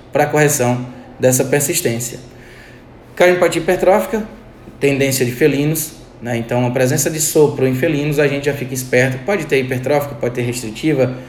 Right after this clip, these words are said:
dilatada, não classificada, mas a hipertrófica é grande casuística e eu tô falando aqui pra você que é clínico. Bem, então, nota-se a importância da ausculta.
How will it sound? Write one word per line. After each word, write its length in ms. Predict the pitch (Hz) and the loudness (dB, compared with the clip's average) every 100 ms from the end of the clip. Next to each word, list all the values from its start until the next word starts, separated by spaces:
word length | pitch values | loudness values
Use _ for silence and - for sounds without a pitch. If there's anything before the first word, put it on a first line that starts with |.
| - - | -12 -2
dilatada, 540 | 139 123 143 143 127 | 0 2 2 2 4
não 160 | 131 131 | 2 2
classificada, 500 | 135 - - 147 165 | 0 -2 0 2 2
mas 180 | 175 | 2
a 60 | 185 | 2
hipertrófica 480 | 180 165 - 139 147 | 2 0 0 0 -2
é 40 | |
grande 220 | 135 139 | -2 -2
casuística 420 | 139 131 139 - 170 | 0 2 0 0 2
e 40 | |
eu 100 | 175 | 2
tô 80 | 175 | 0
falando 320 | 170 147 147 | 0 2 2
aqui 180 | 135 131 | 0 -2
pra 200 | 127 147 | 0 0
você 300 | 147 123 123 | 0 0 -2
que 100 | 127 | -2
é 60 | |
clínico. 480 | 147 127 113 107 113 - - - - - - | -4 -4 -4 -6 -12 -18 -20 -20 -20 -12 -4
Bem, 140 | 143 | -2
então, 420 | 165 175 214 262 - - - - - | 0 2 2 -2 -10 -18 -20 -20 -10
nota-se 440 | 165 185 202 185 160 | 0 2 4 2 0
a 40 | |
importância 560 | 151 135 127 120 - - - - | 0 -2 -2 -4 -8 -10 -12 -6
da 100 | 113 | -6
ausculta. 380 | - 110 110 | -6 -10 -12